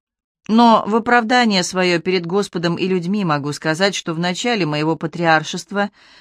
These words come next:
в России было несколько десятков действующих монастырей, а теперь несколько сотен. Было менее двух тысяч действующих церквей,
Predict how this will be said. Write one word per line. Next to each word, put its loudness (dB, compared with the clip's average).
в -4
России 4
было 2
несколько 0
десятков 0
действующих -2
монастырей, -4
а 2
теперь -2
несколько -2
сотен. -6
Было 4
менее 2
двух -4
тысяч -4
действующих -2
церквей, -4